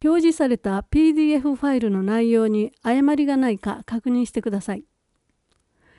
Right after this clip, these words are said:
なお、ピーディーエフファイルが表示されない場合は、タブボタンをタップして、別の画面に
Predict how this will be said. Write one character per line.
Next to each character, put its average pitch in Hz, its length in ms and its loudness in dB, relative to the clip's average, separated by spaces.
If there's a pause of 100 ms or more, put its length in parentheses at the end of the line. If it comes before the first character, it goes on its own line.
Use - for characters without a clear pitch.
(120)
な 262 200 0
お、 208 260 -4
ピ 320 200 4
ー 320 40 0
デ 330 80 2 (120)
ィ - 20 0
ー - 40 2
エ 285 60 2
フ 294 140 2
フ 285 120 -4
ァ 277 120 0
イ 240 40 0
ル 208 100 -4
が 190 120 -4
表 202 160 -2
示 294 220 0
さ 302 160 0
れ 285 100 2
な 277 160 2
い 269 60 0
場 254 180 0
合 240 120 -2
は、 233 240 -4 (340)
タ 277 160 -4
ブ 330 140 0
ボ 320 160 0
タ 277 100 0
ン 226 100 2
を 196 100 -2
タ 240 160 -4
ッ - 20 -8
プ 208 180 -8
し - 140 -14
て、 175 260 -8 (400)
別 233 300 0
の 320 140 4
画 311 120 0
面 208 260 0
に 202 200 -4